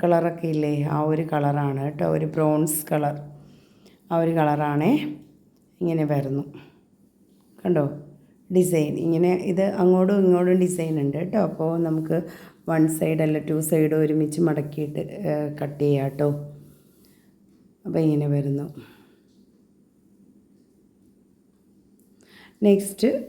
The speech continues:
നല്ല ഒരു മെറു-, റെഡ് കളർ കേട്ടോ. അടിപൊളി ഒരു റെഡാണ്.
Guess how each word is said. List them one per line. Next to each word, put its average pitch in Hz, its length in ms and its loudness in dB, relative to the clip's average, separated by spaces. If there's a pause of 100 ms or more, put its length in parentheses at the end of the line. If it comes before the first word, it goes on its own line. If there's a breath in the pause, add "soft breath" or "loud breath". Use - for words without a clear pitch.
(1000)
നല്ല 160 600 0
ഒരു 165 220 0
മെറു-, 156 480 -4
റെഡ് 147 380 -4
കളർ 147 220 0
കേട്ടോ. 143 560 -4
അടിപൊളി 196 720 0
ഒരു 156 280 0
റെഡാണ്. 151 760 -4